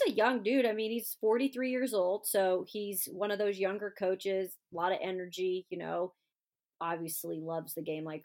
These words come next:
most of these head coaches do, but kind of at another level 'cause it's more new to him being a head coach. So he was,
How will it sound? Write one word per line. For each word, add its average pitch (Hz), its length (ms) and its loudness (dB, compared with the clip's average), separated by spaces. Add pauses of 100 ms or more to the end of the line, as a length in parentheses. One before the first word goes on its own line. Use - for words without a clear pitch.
(140)
most 143 180 -8
of - 40 -8
these 170 160 -8
head 180 180 -4
coaches 220 300 -2
do, 247 200 0
but - 220 2
kind 233 220 2
of 202 80 0
at 190 120 4
another 170 360 0
level 160 280 -2
'cause 160 200 -6
it's - 180 -12
more 170 220 -4
new 160 220 -6
to 156 140 -8
him 131 340 -8 (420)
being 180 220 -4
a - 40 -4
head 165 300 -6
coach. 147 420 -6
So 226 560 4
he 302 280 2
was, 233 180 0